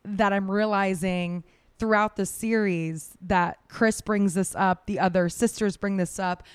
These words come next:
but how Khloe is such a good mother. And, like, they're all mothers, and they all get their props from Kris, but there's, like, a special emphasis on Khloe. And, like, Khloe, this latest season,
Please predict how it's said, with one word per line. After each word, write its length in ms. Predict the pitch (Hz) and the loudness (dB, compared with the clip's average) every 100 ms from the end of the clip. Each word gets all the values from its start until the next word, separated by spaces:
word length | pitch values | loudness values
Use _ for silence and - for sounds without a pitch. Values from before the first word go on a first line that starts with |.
| - _ | -20 _
but 120 | 196 | -6
how 180 | 185 180 | -2 -2
Khloe 460 | 180 233 214 214 196 | 0 2 4 4 0
is 120 | 185 | -4
such 280 | - 190 208 | -6 -4 -4
a 60 | |
good 340 | 180 185 180 170 | -4 -4 -2 0
mother. 460 | 170 160 - - - | -2 -2 -6 -6 0
And, 140 | 233 | 2
like, 160 | 240 233 | 2 4
they're 160 | 330 | 6
all 180 | 220 226 | 8 6
mothers, 440 | 196 165 104 113 | 4 -2 -8 -10
and 180 | - 220 | -4 -2
they 100 | 240 | 0
all 200 | 208 202 | 2 0
get 160 | 196 - | 0 -4
their 100 | 185 | -4
props 340 | - 175 - | 0 -2 -2
from 140 | - 180 | -8 -8
Kris, 340 | - 175 - | -4 -6 -4
but 160 | 214 - | -6 -2
there's, 220 | 202 190 | -2 -2
like, 140 | 190 | -4
a 80 | 196 | -6
special 840 | - - 240 - 240 233 220 208 - - - - - _ | -6 -2 -2 -2 0 2 2 0 -4 -18 -20 -20 -20 _
emphasis 720 | 233 226 - 214 - 202 185 - | 4 6 4 0 4 4 2 0
on 180 | 208 190 | -2 -2
Khloe. 800 | - - 185 185 170 139 - - _ _ | -4 -6 0 2 0 -4 -12 -18 _ _
And, 260 | - 214 208 | 0 2 2
like, 300 | 196 185 - - - - | 0 -2 -4 -14 -20 -20
Khloe, 600 | - 254 339 370 190 180 - | -4 0 2 2 0 -4 0
this 220 | 220 - | 0 0
latest 340 | 214 254 302 - | 0 0 -2 -2
season, 520 | 196 170 170 165 | -2 2 2 0